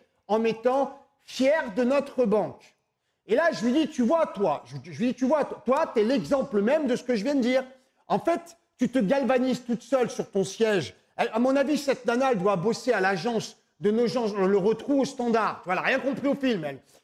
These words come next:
Elle, je lui dis, « Intéresse-toi à tes clients. » Et l'autre, de l'autre côté, clairement, euh, euh, il te balance, « Bah ouais, mais fier de notre banque. » Mais c'est bien, mais c'est pas pour ça que t'auras une augmentation. Moi, je te dis simplement, intéresse-toi, euh, à tes clients. Donc, tout l-, l'ancienne économie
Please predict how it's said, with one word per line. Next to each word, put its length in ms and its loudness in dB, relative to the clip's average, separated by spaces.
Elle, 180 2
je 120 -2
lui 80 4
dis, « 120 2
Intéresse-toi 600 0
à 60 0
tes 160 -2
clients. » 520 0
Et 120 2
l'autre, 240 2
de 80 2
l'autre 240 0
côté, 360 0
clairement, 580 2
euh, 120 2
euh, 200 2
il 80 -6
te 140 -2
balance, « 400 0
Bah 160 2
ouais, 120 4
mais 120 0
fier 280 -2
de 140 0
notre 340 0
banque. » 300 0
Mais 60 -20
c'est 240 -2
bien, 440 0
mais 80 0
c'est 160 -2
pas 160 -2
pour 180 -10
ça 160 -2
que 100 -12
t'auras 220 -2
une 100 -10
augmentation. 960 -2
Moi, 120 2
je 120 -4
te 60 0
dis 200 2
simplement, 580 0
intéresse-toi, 600 0
euh, 300 2
à 120 -2
tes 140 -2
clients. 300 0
Donc, 200 0
tout 160 4
l-, 220 0
l'ancienne 420 -2
économie 600 2